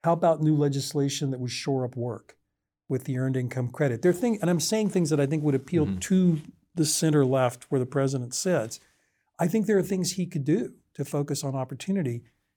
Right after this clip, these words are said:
Speaker 1: It's just he doesn't seem to want to go there.
Speaker 2: I want to go back to rates a little bit, Glenn, and ask you about inflation in particular. Do you think that the Fed has won the war on inflation at this point?
Speaker 1: No. Uh, first of all, I think where the Fed has made progress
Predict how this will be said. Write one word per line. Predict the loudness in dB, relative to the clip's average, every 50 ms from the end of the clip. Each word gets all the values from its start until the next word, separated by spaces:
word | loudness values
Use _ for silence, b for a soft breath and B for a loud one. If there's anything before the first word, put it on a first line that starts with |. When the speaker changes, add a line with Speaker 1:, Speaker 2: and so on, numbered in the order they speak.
| _ _ _ -14
Speaker 1:
It's | -14 -14 -14
just | -16 -10 -8 -6 -6 -6 -4 -4
he | -2
doesn't | -2 -2 -2 -4 -6
seem | -6 -4 -4 -2
to | -2 -4
want | -6 -8 -10 -10
to | -8
go | -6 -6 -6
there. | -8 -12 _ _ _ _ _ b b b b b
Speaker 2:
I | -4
want | -4 -2
to | -2
go | -2 -2
back | 0 0 -2 -2 -2
to | -4
rates | -4 -2 -2 -2 -2 -2 -6
a | -6
little | -6 -6 -8 -6
bit, | -8 -8 -8 -8
Glenn, | -8 -8 -8 -6 -6 -6
and | -8 -8
ask | -8 -8 -8 -8 -8 -6
you |
about | -6 -6 -6 -6
inflation | -8 -10 -10 -8 -8 -6 -6 -6 -6 -8 -8
in | -8
particular. | -10 -12 -12 -12 -12 -12 -10 -10 -8 -8 -8
Do | -8 -6 -6
you | -6 -6 -6
think | -6 -6 -6 -6 -6 -6 -4
that | -2 0 0 -2 -4 -8
the | -14 -14
Fed | -8 -4 -2 -2 -2 -2
has | -4 -6 -6
won | -6 -4 -2 0 0 0 0
the | -2
war | -4 -4 -4 -4 -2 -2 -2 -2 -2 -4 -8 _ _ _ _ _ -12
on | -10 -8
inflation | -8 -8 -10 -8 -6 -6 -6 -6 -8 -10 -12
at | -12
this | -12 -14 -14
point? | -14 _ -18 -20 -20 -20 -18 _ -4
Speaker 1:
No. | -2 -2 -2 -2 -4 -8 _ _ _ _ _ _ _ _
Uh, | 0 2 4 4 2
first | 2 0 0 0 0 0 -2
of | -2 2
all, | 2 0
I | 2 2 2
think | 2 2 2
where | 2 2
the | 2 0
Fed | 0 0 0 0 0
has | 0 0 0
made | 0 0 0 -2 -4
progress | -4 -2 0 0 0 0 2 0 0 0 -2 -4 -6